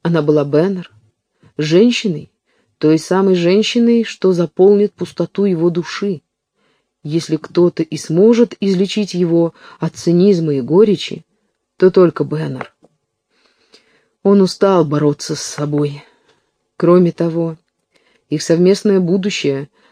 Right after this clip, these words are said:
было уже скреплено, хоть и знал об этом только он один. Он снова поднял на неё глаза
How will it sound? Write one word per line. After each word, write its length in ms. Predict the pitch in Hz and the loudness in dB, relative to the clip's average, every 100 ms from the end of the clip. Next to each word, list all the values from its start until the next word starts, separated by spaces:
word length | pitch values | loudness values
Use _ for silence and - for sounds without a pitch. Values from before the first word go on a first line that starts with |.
| _ | _
было 260 | 151 170 220 | 0 4 4
уже 180 | 226 220 | 4 2
скреплено, 720 | - 208 - 220 262 202 - _ _ _ _ _ _ | 2 -2 0 2 2 -2 -6 _ _ _ _ _ _
хоть 260 | 151 151 | -4 -2
и 80 | 151 | -2
знал 320 | 151 175 226 | 0 2 4
об 160 | 220 180 | 4 2
этом 260 | 185 202 | 0 -2
только 480 | 190 - 170 - - - - | -4 -2 -2 -4 -10 -12 -8
он 220 | 156 151 | -6 -4
один. 420 | 139 123 135 117 _ _ _ _ _ _ _ _ _ _ _ _ _ _ _ _ _ _ _ _ _ _ | -6 -6 -8 -8 _ _ _ _ _ _ _ _ _ _ _ _ _ _ _ _ _ _ _ _ _ _
Он 220 | - 170 180 | -4 -2 0
снова 400 | - 233 233 208 | 2 4 4 2
поднял 440 | - 220 202 202 | 4 4 6 4
на 80 | 196 | 4
неё 260 | 185 180 | 4 4
глаза 600 | 160 165 165 175 208 226 | 2 0 0 0 -2 -4